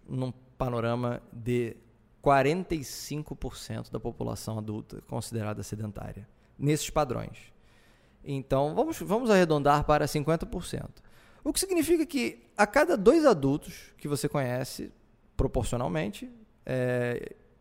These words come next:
um é considerado, um é sedentário. Na verdade, não que você conhece, porque eu acho que essa que é a parte mais interessante. Se você tá ouvindo isso aqui,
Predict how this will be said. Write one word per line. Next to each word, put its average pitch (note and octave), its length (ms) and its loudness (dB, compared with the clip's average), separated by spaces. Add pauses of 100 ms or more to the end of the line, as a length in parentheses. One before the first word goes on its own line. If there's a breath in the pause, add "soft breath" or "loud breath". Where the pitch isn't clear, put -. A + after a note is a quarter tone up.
(280)
um G#3+ 340 -2 (380)
é D#3+ 80 -4
considerado, D3 500 -4
um F3 140 2
é - 20 2
sedentário. F3 560 -4 (100)
Na E3 120 -2
verdade, F#3+ 200 4
não A#3+ 80 2
que A#3 60 -6
você A3+ 180 0
conhece, C3 400 0
porque G3 460 4
eu F#3 100 4
acho G3+ 140 6
que G#3+ 60 2
essa A3+ 240 4
que A3 80 2
é - 20 4
a G#3+ 40 4
parte G3 260 0
mais G#3 180 0
interessante. F#3+ 600 -4 (1200 soft breath)
Se - 160 -4
você C#4 180 2
tá A#3 140 8
ouvindo D3+ 540 4
isso B2+ 160 -2
aqui, C#3+ 360 -4